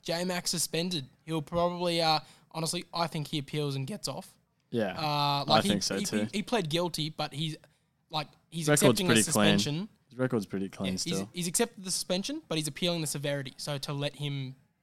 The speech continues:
Speaker 1: go Golden Slipper
Speaker 2: Yep.
Speaker 1: day. So I think he'll get off, but let's just say he doesn't. Do you reckon Anamoe still wins?
Speaker 2: Who do you put on?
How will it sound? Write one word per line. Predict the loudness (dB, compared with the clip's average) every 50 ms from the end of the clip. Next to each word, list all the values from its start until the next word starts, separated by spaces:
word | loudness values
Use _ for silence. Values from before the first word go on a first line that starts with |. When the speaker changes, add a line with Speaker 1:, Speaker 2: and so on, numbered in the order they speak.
| _
Speaker 1:
go | -8 -8 -6
Golden | -6 -6 -8 -8 -10 -10
Slipper | -12 -12 -12 -16 -20 -20 _ _ _ _ _ _ -8
Speaker 2:
Yep. | -8 -6 -4
Speaker 1:
day. | -4 -6 -6 -8 -14 -18 _ _ _ _ -12
So | -8 -4 0 2 4 4 4 4
I | 6 4 4
think | 4 4 -2
he'll | -2 -2
get | -2 -2
off, | -2 -2 -4 0
but | 0 0 0 0 _ _ _ _ -10
let's | -6 0 2
just | 2 2 2
say | 2 0
he | -2
doesn't. | -2 -2 -2 -2 -2 -4 -6 -10 -12 _ _ _ _ _ -8
Do | -6
you | -6
reckon | -4 -2 -2
Anamoe | -2 0 0 -2 -2 -4
still | -4 -6 -6
wins? | -6 -6 -8 -8 -10 -12 _ _ _ _ _ _ _ _ _ _ _ _ _ _ _ _ _ -20 _ -2
Speaker 2:
Who | 2 4
do | 4
you | 4 4
put | 2 2 4
on? | 6 6 6 4 4